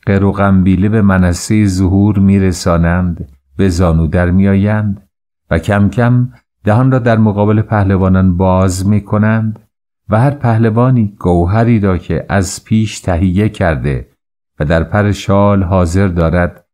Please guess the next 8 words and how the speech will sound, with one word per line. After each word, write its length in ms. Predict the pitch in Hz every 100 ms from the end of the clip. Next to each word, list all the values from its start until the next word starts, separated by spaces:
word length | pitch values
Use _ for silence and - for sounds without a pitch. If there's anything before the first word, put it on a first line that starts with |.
| _ _ -
در 180 | 101 95
آن 140 | 101
دهان 280 | 95 87 87
می‌نهد 720 | 85 90 95 104 110 107 _ _ _ _ _
و 100 | 90
به 140 | 90 101
رسم 480 | 117 127 - 117 117
پاداش 760 | - 98 92 101 107 107 -